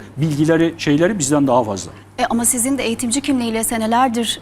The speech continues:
Speaker 2: deneyimlediğiniz şeylerin, e, tavsiyesi
Speaker 1: Buna dayanarak
Speaker 2: çok önemli.
Speaker 1: konuşuyorum.
Speaker 2: Elbette.
Speaker 1: Buna dayanarak,
Speaker 2: Evet.
Speaker 1: e, hiç, e, bir görev biliyorum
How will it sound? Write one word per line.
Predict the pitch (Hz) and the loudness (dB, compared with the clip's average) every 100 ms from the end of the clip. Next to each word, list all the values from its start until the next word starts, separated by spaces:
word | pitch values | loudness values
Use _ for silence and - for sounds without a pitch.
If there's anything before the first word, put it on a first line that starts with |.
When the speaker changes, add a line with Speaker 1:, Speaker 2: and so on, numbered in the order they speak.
| 220 | -2
Speaker 2:
deneyimlediğiniz | 226 220 226 226 226 226 226 - | 0 0 0 -2 -2 -2 0 -2
şeylerin, | 220 214 214 220 - - | -2 -4 -4 -6 -10 -8
e, | 220 | -4
tavsiyesi | 226 214 202 269 | -2 0 2 2
Speaker 1:
Buna | - 302 | 4 6
dayanarak | 269 196 156 | 6 4 0
Speaker 2:
çok | 139 | -2
önemli. | - | -4
Speaker 1:
konuşuyorum. | 120 120 - 104 101 | -4 -4 -4 -2 0
Speaker 2:
Elbette. | 147 | 2
Speaker 1:
Buna | 185 180 | 4 4
dayanarak, | 147 127 147 269 277 | 2 2 0 -2 -4
Speaker 2:
Evet. | - - | -10 -4
Speaker 1:
e, | 139 123 123 - 147 - | -2 0 -2 -6 -10 -6
hiç, | 147 - - | -4 -4 -6
e, | 165 131 | -6 0
bir | 180 | 2
görev | 165 185 190 147 | 6 6 6 4
biliyorum | 131 123 110 104 | 2 0 0 -4